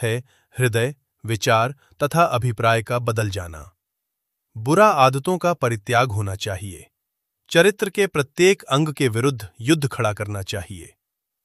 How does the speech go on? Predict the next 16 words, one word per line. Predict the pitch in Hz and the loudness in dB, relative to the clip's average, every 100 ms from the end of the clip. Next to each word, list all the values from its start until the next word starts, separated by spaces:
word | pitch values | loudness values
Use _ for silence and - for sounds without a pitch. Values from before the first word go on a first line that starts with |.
| _ - | _ 2
तब | 220 | 2
विश्वासी | 147 135 - 147 143 202 202 | 2 -2 4 2 2 -2 -4
इस | 156 - | -4 -6
प्रतिज्ञा | - 117 117 123 170 | -6 -6 -4 0 0
को | 147 156 | 0 -4
अपने | 160 123 151 147 | -2 -4 -2 -2
ऊपर | 120 104 143 | -2 -2 -4
लागू | 120 104 104 117 | -2 -2 -2 -6
समझ | - 120 | -4 -4
सकता | - 101 _ 98 | -4 -10 _ -10
है, | 85 - 78 _ _ _ _ _ _ 104 | -10 -14 -20 _ _ _ _ _ _ -8
"मांगो | 107 139 175 107 95 _ _ | 2 2 2 -4 -6 _ _
तो | 165 | -4
तुम्हें | - 135 139 135 | -2 -2 -2 -2
दिया | 113 160 | 0 0
जाएगा, | 170 110 87 82 73 - | 0 -2 -8 -12 -16 -18